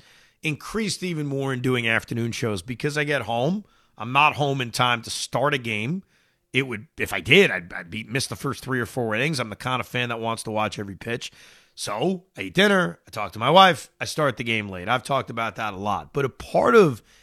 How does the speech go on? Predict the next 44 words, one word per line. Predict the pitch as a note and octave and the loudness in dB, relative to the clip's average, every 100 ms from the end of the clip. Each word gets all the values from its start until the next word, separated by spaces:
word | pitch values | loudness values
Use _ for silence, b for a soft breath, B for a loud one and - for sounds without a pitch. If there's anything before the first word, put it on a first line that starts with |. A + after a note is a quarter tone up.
| b b _ - | b b _ 0
D | C#3+ | 4
V | E3+ E3+ | 6 6
R | C#3+ | 6
in | A#2+ | 2
games | B2 C3 A#2+ G#2 - - _ _ _ _ _ _ _ | 0 0 -2 -4 -12 -18 _ _ _ _ _ _ _
has | C3 C3+ | 2 4
allowed | C#3 B2+ D#3 A3 | 2 6 10 10
me | F#3 F3 | 8 4
to | A#2+ | 2
see | - F3 | 0 0
firsthand | B2+ C#3+ C#3+ - C3 B2+ A2+ | 0 -2 -2 -4 -2 -2 -2
how | A#2 B2+ | 0 -2
long | A2+ A#2 E3+ - | 0 -2 -2 -2
it | D3 - | -6 -4
takes | - G#2 - | -6 -6 -6
in | A2 | -8
between | G#2+ F#2+ A#2 B2 | -8 -8 -6 4
pitches. | A3 A3+ - - - b b b b b b - | 4 4 -2 -12 -20 b b b b b b 0
Because | D3 C3 | 2 6
there | D3+ F3 | 8 8
are | D#3+ | 8
times | C3+ - G3+ - C#3 G#2+ A2 - _ - _ _ _ | 6 2 4 4 2 -4 -8 -10 _ -20 _ _ _
in | D#3 D#3+ | 2 4
which | D#3 | 6
I | D#3 C#3 | 6 6
notice | C3+ F3+ B3+ A#3 | 4 4 4 4
how | E3+ D3+ | 4 2
long | C3+ B2 A#2 | 0 -2 -4
it | - | -8
takes | F#2+ F2+ - - - _ _ _ | -8 -8 -8 -10 -10 _ _ _
and | C#3 C#3 | 0 0
I | C3+ | 0
press | - E3+ - | 0 -2 -2
a | |
skip | D3 - G3 - | -4 0 0 0
button | F#2+ E2+ - - - | -6 -6 -16 -16 -2
where | C#3+ C3+ C#3 - | 2 2 0 -2
I | F#3 | 2
don't | C#4 | 4
wanna | B3+ D#3+ | 2 2
miss | C3+ - | -2 -4
a | |
pitch, | - B3+ D4 A#2 | -4 -4 -2 -4
obviously, | F2+ F2 F2 - E2 F#2+ G3 | -4 -8 -10 -10 -10 -10 -10